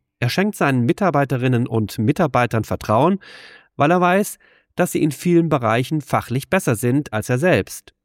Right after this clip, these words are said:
Zutrauen, Freiheit, Fehlerkultur, das sind die Leitplanken, die Sierra Madre tragen. Und sie sind der Grund,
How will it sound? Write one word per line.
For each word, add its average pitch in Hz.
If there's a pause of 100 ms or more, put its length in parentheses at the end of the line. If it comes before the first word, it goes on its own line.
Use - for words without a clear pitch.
(120)
Zutrauen, 165 (100)
Freiheit, 135 (200)
Fehlerkultur, 131 (640)
das 123
sind 151
die 190
Leitplanken, 143 (160)
die 113
Sierra 98
Madre 95
tragen. 101 (560)
Und 226
sie 214
sind 131
der 110
Grund, 147